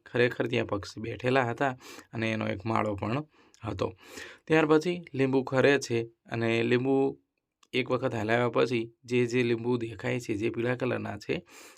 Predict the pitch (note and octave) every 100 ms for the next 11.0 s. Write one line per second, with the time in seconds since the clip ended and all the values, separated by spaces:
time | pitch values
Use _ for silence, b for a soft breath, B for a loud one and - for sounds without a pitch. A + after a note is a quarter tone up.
0 | B C3+ A2+ B2+ A#2+ G2+ F#2+ A2+ D3 G3
1 | _ - A2 G#2 G2+ A#2 G#2+ B B B
2 | B C#3 B2+ C3 C#3 - B2 B2 C3+ A2+
3 | B2 C#3 C3 A#2+ A2 A2 A#2 A#2 A2+ A2
4 | - B2 B2+ B2 - A#2 G#2+ A#2 A#2 A#2+
5 | B2 C3+ A2+ A#2 A2+ A2+ A2 G#2 A#2+ D#3+
6 | _ _ A#2 A2 G#2 A2 G#2 A2 A#2 D3
7 | - B B B B2 B2+ D3 B2+ A#2 A#2
8 | B2 D#3 A2 A2+ A#2 G#2 G#2 G2 C#3 B
9 | B B - A#2 G#2+ C3+ C3 G#2+ G#2+ G#2
10 | C3 D#3 - - A2 A2 G2+ G#2 -